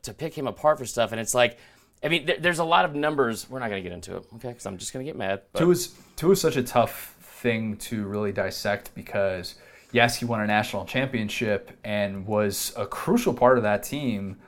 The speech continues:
Speaker 2: Uh, obviously, they don't win a national championship without his heroics in that game. So,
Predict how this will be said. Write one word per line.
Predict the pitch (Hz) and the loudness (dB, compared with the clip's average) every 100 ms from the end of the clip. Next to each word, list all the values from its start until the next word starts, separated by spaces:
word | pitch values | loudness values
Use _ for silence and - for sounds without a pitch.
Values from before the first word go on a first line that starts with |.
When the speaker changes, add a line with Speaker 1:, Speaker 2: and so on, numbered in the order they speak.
| - - | -20 -2
Speaker 2:
Uh, | 110 107 | 0 4
obviously, | 113 120 120 117 | 4 4 2 0
they | 113 | 0
don't | 117 | -2
win | 110 | -2
a | 113 | 0
national | 107 107 104 | 0 -2 -6
championship | 113 107 110 | -10 -8 -8
without | 104 101 95 | -4 -4 -4
his | 110 - | -8 -6
heroics | 107 101 98 95 | -2 0 -2 -4
in | - 107 | -12 -10
that | 95 90 | -10 -8
game. | 107 107 107 101 | -6 -4 -4 -4
So, | - 110 101 | -2 0 0